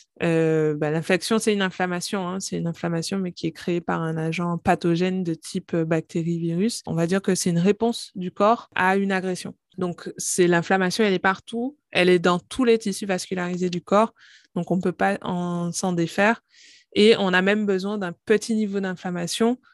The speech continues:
pour fonctionner, pour se défendre, pour, euh, voilà, pour que le corps puisse réagir face, face à des agressions du quotidien, par exemple.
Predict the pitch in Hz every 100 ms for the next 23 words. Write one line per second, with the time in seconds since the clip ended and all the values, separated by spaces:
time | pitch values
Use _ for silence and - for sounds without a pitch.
0 | _ _ - 202 - 202 - 202 196 185
1 | _ _ _ - 185 - 180 170 170 196
2 | 202 208 208 202 175 - 180 175 170 170
3 | 165 165 160 165 160 151 - 170 160 180
4 | 165 165 202 196 - - - 170 170 180
5 | 190 - 175 - - 180 180 175 175 170
6 | 170 160 190 175 175 185 175 - - 190
7 | 196 175 170 - 175 -